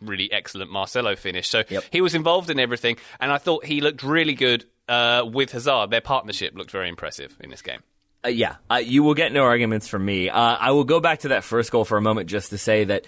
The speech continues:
Speaker 2: I too watched that and thought, like, "Oh, it's B-, Benzema cuts it back. It's a great goal.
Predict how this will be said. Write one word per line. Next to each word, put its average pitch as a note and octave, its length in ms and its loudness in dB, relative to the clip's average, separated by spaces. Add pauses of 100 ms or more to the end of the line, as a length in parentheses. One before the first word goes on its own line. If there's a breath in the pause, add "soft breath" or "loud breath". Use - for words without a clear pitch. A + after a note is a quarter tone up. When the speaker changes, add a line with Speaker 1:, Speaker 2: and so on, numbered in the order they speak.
(140 loud breath)
Speaker 2:
I C#3+ 140 2
too E3+ 200 -2
watched C3 280 2
that B2 100 4
and A#2 100 0
thought, A2+ 180 2
like, A#2 160 2
"Oh, D#3 240 6
it's A2+ 180 2
B-, G#2 160 2
Benzema B2+ 420 2
cuts B2+ 220 -2
it - 20 -4
back. G#2 300 2
It's G#2+ 100 -4
a A#2 60 0
great G#2 240 2
goal. G2+ 360 4